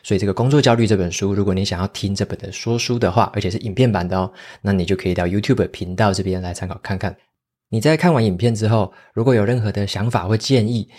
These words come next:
关于这个影片的呈现方式啊、瓦基的说书方式，还有什么配乐啊之类的，有任何的想法，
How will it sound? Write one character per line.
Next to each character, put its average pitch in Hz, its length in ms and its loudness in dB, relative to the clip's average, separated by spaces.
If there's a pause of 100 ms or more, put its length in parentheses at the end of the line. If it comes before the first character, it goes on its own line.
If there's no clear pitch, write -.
(160)
关 120 220 0
于 101 80 0
这 120 80 0
个 107 80 2
影 90 160 -4
片 107 180 -2
的 95 60 -2
呈 92 180 -8
现 104 220 -2
方 98 220 -4
式 104 180 -2
啊、 87 280 -4
瓦 85 180 -10
基 101 180 -6
的 95 140 -2
说 101 160 -8
书 107 120 -2
方 110 240 0
式， 113 400 -2
还 - 140 -6
有 92 100 -2
什 90 120 -10
么 87 100 -10
配 110 240 2
乐 104 220 2
啊 87 240 -8
之 135 120 0
类 139 160 4
的， 87 160 -2 (260)
有 104 100 2
任 165 120 6
何 135 120 4
的 113 100 0
想 101 240 -4
法， 90 220 -2